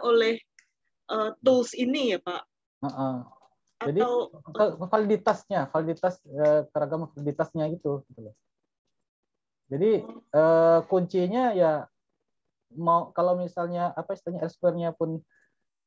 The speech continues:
Speaker 2: bagus gitu ya.
Speaker 1: Iya.
Speaker 2: Kalau, eh, A V E-nya, A V E-nya, hmm, istilahnya ya seperti itu ya, kurang bisa diterima kan, nggak, nggak, nggak, nggak valid gitu kan secara diskriminannya. Itu permasalahannya.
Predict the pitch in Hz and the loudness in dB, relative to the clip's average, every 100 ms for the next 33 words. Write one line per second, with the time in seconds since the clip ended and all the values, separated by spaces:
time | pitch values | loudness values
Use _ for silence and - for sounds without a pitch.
0 | _ _ - 214 220 233 185 156 143 180 | _ _ -4 -4 -2 -2 -2 -2 -4 -4
1 | _ _ _ _ - 214 - 156 165 160 | _ _ _ _ -16 -14 -6 -2 -2 -2
2 | - _ _ - 151 156 147 156 147 165 | -10 _ _ -4 0 2 0 -2 0 -2
3 | 156 156 151 - - 139 156 156 151 - | -2 -4 -6 -8 -6 -4 -4 -4 -6 -8
4 | - 143 143 143 143 127 _ _ 139 135 | -14 -10 -10 -10 -12 -16 _ _ -16 -10
5 | 143 139 139 135 135 - 127 147 175 185 | -6 -4 -4 -4 -4 -6 -10 -8 -6 -2
6 | 123 110 113 _ _ _ _ _ _ _ | -2 -4 -18 _ _ _ _ _ _ _
7 | _ _ _ _ - 135 135 131 131 127 | _ _ _ _ -4 0 0 0 -4 -6
8 | 123 135 _ 131 123 175 190 131 160 135 | -8 -12 _ -16 -8 -6 -4 -6 -4 -6
9 | - 127 - 123 - 120 - - _ - | -6 -8 -6 -6 -6 -8 -10 -14 _ -4
10 | 151 160 - 123 110 120 117 120 117 117 | -2 -2 -6 -14 -8 -8 -6 -6 -6 -6
11 | 113 110 110 104 107 _ _ _ _ _ | -8 -6 -8 -10 -14 _ _ _ _ _
12 | _ _ _ - 123 151 135 123 113 113 | _ _ _ -20 -12 -6 -6 -6 -10 -12
13 | 110 | -14